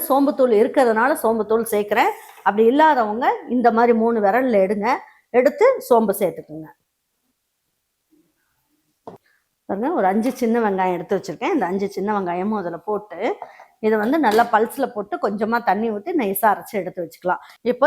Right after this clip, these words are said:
இதுல ஒரு ரெண்டு ஸ்பூன் அளவுக்கு எண்ணெய் ஊத்திக்கலாம். கால் ஸ்பூன் அளவுக்கு கடுகு, இந்த மாதிரி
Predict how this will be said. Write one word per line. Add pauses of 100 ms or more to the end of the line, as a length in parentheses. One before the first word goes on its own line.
இதுல
ஒரு
ரெண்டு
ஸ்பூன்
அளவுக்கு (100)
எண்ணெய்
ஊத்திக்கலாம். (2250)
கால்
ஸ்பூன்
அளவுக்கு
கடுகு, (1500)
இந்த
மாதிரி